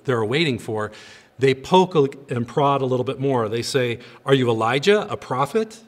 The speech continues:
Who are you? Give us something to tell others who you are." In other words, give us a title, give us authority, uh, why you think you should be doing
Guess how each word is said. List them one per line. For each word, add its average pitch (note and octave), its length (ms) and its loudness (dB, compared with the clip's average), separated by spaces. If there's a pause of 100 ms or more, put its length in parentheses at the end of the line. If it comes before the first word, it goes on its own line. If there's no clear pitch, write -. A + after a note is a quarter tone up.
(760)
Who G#3 180 -4
are C4 160 -6
you? A2+ 200 -4
Give F3+ 200 -2
us B3 140 0
something F3+ 560 0
to D3 100 -8
tell C#3 260 -2
others A#2+ 500 -4
who B2+ 120 -8
you A2 240 -6
are." F#2 240 -8 (600)
In D3+ 120 2
other A3 220 4
words, C3 500 0 (300)
give E3+ 160 2
us G#3 140 2
a F3+ 60 2
title, A2+ 440 -4
give B2+ 180 0
us G3 300 0 (240)
authority, B2 720 0 (260)
uh, C3+ 200 -4
why D3 320 2
you A#3 200 -2
think E3+ 320 -6
you C3+ 120 -6
should A#2 240 -8
be A#2 300 -6 (320)
doing A#2 600 -4